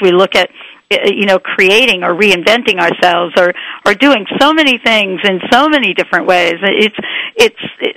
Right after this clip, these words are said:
some people have called this one of the most exciting times that we could possibly be in. Others have called it other things. Um, I, I, you know, why is, uh, what you've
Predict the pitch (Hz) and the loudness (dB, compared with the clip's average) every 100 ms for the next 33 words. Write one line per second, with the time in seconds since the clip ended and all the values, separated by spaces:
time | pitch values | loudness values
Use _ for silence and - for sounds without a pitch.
0 | - 277 269 277 254 208 202 196 - 208 | -2 -2 0 0 0 2 0 -2 0 0
1 | 202 190 208 196 185 185 185 - - 196 | 0 -2 0 0 0 -2 0 -4 0 0
2 | 196 190 185 202 196 190 190 185 - 175 | 2 -2 -4 -2 0 0 -4 -10 -8 -2
3 | 180 - 185 - 180 - 196 190 190 180 | -2 0 -6 -4 -4 -2 -2 -2 -4 -2
4 | 190 180 175 202 233 180 170 - - - | -2 0 0 2 0 -2 -8 -14 -14 -12
5 | - 202 202 196 - 190 - 190 180 180 | 0 0 2 0 0 -2 0 -2 0 0
6 | 196 233 208 - 175 170 160 - - - | 0 0 -4 -4 -6 -6 -12 -12 -12 -12
7 | - - 202 190 185 190 190 - - 208 | -12 -2 0 2 0 -2 -8 -18 -6 -6
8 | - - - 247 - 269 254 220 247 269 | -6 -8 -2 -2 -2 0 0 2 2 2
9 | 294 302 - 220 214 196 175 - - - | 2 0 0 2 2 0 -2 -6 -10 -16
10 | - _ _ - 196 196 190 - 185 220 | -20 _ _ -2 0 0 -2 -2 0 0
11 | 220 214 | 0 -4